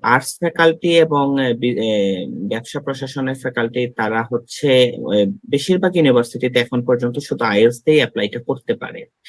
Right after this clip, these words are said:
তো যার কারণে দেখা গে-, গিয়েছে যে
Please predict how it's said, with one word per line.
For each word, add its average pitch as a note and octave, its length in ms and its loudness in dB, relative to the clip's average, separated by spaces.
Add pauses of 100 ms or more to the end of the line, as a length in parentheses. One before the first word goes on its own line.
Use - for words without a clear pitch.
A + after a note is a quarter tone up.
(360)
তো B2 100 8
যার C#3 240 6
কারণে E3 500 4
দেখা D#3 300 -2
গে-, D3 380 -2
গিয়েছে C#3 380 -2
যে C#3 380 -2